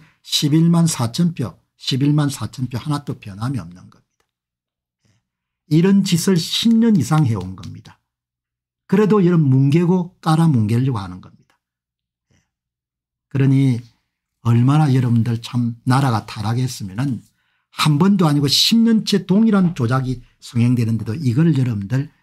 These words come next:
그냥 묵인하니까 말이 되겠습니까? 예. 이 보시기 바랍니다. 여러분들 실제 사전투표율이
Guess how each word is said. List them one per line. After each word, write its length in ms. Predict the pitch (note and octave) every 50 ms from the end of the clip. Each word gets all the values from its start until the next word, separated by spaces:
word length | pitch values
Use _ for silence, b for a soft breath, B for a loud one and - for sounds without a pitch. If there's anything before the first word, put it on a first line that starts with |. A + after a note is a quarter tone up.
| _
그냥 300 | - - A#2 A2+ G#2 G#2
묵인하니까 760 | A2 C3 C3+ B2 C3+ A#2+ A#2 G#2+ G2 G2 F#2 - - G2 - _ _ _ _ _
말이 380 | - A2 G2+ F#2+ G2+ G#2+ C#3+ E3+
되겠습니까? 760 | - A#2 F#2 G2 G#2 G#2 - C3 B2 B2+ C3+ - - - _ _ _ _ _ _ _ _ _ _ _
예. 180 | F2 _ _ _ -
이 120 | A#2+ A#2+ A2+
보시기 480 | A#2+ C3 C3 C3 - - E3 C#3 B2+
바랍니다. 520 | - - G2+ G#2+ A2 A#2 A2+ A2+ - - _ _ _ _ _ _ _ -
여러분들 500 | A2 A2 A2+ G2+ A2 G#2 B2 B2 B2+ B2+ b b b b b b b b _ _ _ _ _ _ _ _ _ _ _ _ _ _ _ _ _ _
실제 440 | - - - G#3 F#3+ E3 - G3+ F#3+
사전투표율이 720 | E3+ F3+ - C#3+ C3 D3+ D#3 D3+ - D#3+ - D3 B2+ A#2